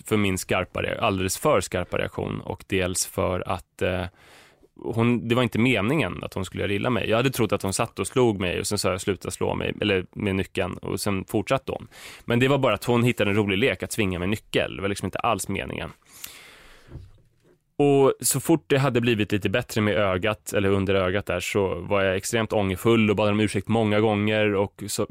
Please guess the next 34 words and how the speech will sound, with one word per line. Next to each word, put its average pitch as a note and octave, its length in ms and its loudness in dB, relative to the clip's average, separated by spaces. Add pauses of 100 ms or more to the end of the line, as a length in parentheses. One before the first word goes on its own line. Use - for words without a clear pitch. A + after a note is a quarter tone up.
(100)
förklarade G#2 460 2
att - 120 -8
det G2+ 80 -2
var F#2+ 140 0
för F#2+ 120 -6
att F#2 60 -6
det F#2+ 80 -4
gjorde F2+ 160 -6
så F#2+ 100 -6
ont - 200 -8
och - 60 -16
sådär. - 260 -8 (640)
Men, A#2+ 320 0 (800)
och B2 120 4
jag, C3+ 220 2
det, C#3 120 2
t-, - 540 -10
historien C#3+ 640 4
eller B2+ 120 4
tiden D#3 360 2
har G#2+ 140 2
givit G2+ 220 2
mig G#2 100 2
lite A2+ 300 0
rätt, A#2+ 300 0
för A2+ 120 0
att - 320 -2
nästa A2+ 440 0
dag, B2 340 0 (960)
och G#2+ 100 -4
fortfarande C#3 640 2
så - 180 0
har G#2 100 2
jag G2 240 0